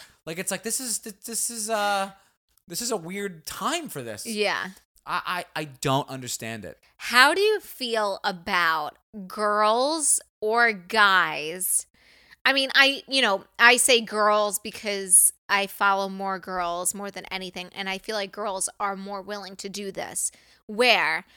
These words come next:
Speaker 2: they are t-, they're in a relationship, and then the second they become single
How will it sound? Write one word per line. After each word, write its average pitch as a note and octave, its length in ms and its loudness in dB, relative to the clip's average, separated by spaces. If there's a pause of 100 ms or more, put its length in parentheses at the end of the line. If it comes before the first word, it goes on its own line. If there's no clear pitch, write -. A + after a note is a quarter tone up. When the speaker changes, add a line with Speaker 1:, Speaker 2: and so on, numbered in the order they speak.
(220)
Speaker 2:
they A3 340 4
are A#3 180 6
t-, - 300 0
they're G#3+ 460 6 (100)
in A3+ 140 0
a C#4 60 0
relationship, F#3 1000 0 (420)
and A3+ 180 -2
then G#3 180 0
the G#3 120 0
second B3+ 760 6
they B3 220 4
become G#3+ 400 -4
single F#3 840 0